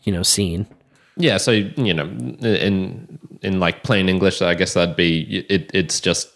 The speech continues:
Speaker 2: yeah, it occurred maybe ear-, earlier and you're probably already going to get schizophrenia no matter what s-, sort of thing. Um,
Speaker 1: Mm-hmm.
Speaker 2: but, uh, yeah, I believe that happened to one of his friends. And so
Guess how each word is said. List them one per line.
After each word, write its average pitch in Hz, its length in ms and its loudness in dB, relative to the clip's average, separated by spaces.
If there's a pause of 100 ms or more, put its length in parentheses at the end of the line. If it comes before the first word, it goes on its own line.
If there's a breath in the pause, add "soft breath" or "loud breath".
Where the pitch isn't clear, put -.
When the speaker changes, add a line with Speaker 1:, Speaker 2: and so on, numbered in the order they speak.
(380)
Speaker 2:
yeah, 90 220 -2 (100)
it 92 140 -2
occurred 90 400 0
maybe 85 340 0
ear-, 87 240 0
earlier 85 400 2
and 82 140 -4
you're 82 160 0
probably 82 340 0
already 82 540 0 (460 soft breath)
going 90 140 2
to 82 60 -2
get 80 180 -2
schizophrenia 80 1000 -2
no 95 140 0
matter 80 240 0
what 73 320 -4 (180)
s-, - 260 -12
sort 82 240 0
of 85 100 -2
thing. 80 280 -2 (120)
Um, - 80 0
Speaker 1:
Mm-hmm. 107 260 2 (600 loud breath)
Speaker 2:
but, 92 260 2
uh, 90 300 4
yeah, 104 160 4
I 92 40 2
believe 107 220 2
that 101 120 2
happened 101 260 -2
to 95 60 -4
one 90 140 2
of 82 80 -4
his 92 160 0
friends. 87 340 0
And 82 100 -4
so 82 400 2